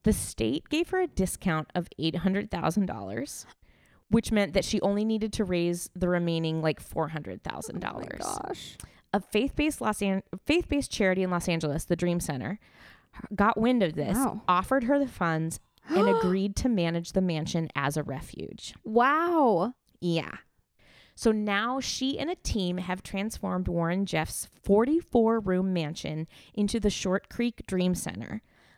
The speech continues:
Speaker 1: a community organization that provides housing, counseling, job skills, and other vital resources to adults and children who have left the F L D S church.
Speaker 2: Nice.
Speaker 1: Even though it was his, his house, it f-, still feels good,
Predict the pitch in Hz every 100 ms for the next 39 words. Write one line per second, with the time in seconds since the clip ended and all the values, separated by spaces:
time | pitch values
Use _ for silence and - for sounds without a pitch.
0 | - - - 233 254 277 294 214 220 214
1 | 185 180 180 175 185 170 160 - - 220
2 | 226 233 226 226 _ - - 208 - 208
3 | 202 208 _ 180 185 185 - 185 180 175
4 | - 185 - 185 190 226 196 180 185 170
5 | 160 165 160 170 165 - 165 160 156 160
6 | - 202 - 165 160 160 156 180 165 170
7 | - 170 143 - - - - 160 - -
8 | - - 240 294 339 330 262 202 110 -
9 | - - _ - - - - - _ _
10 | 233 240 277 269 240 247 226 214 - -
11 | - 226 233 - 151 156 - - 175 -
12 | - - 170 156 - 147 147 - - -